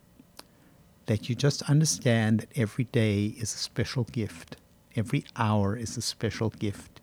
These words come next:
Every encounter you have with a person is a special gift. And we only get a certain amount of gifts, but it's a lot if you have a decent length of life.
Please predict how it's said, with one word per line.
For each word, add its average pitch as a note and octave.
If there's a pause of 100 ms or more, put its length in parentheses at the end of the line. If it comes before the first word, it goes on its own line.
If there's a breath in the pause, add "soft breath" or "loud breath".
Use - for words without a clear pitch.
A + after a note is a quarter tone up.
Every A2
encounter A2+
you G#2+
have G#2+
with -
a -
person G2+
is G#2
a G2+
special -
gift. G2+ (880 soft breath)
And A2
we D#2+
only D#3
get D#3
a -
certain D#3
amount C3+
of D3
gifts, - (380)
but D#3
it's -
a G3+
lot - (100)
if -
you A#2+
have G#2+
a G#2+
decent A2
length G2+
of -
life. B2+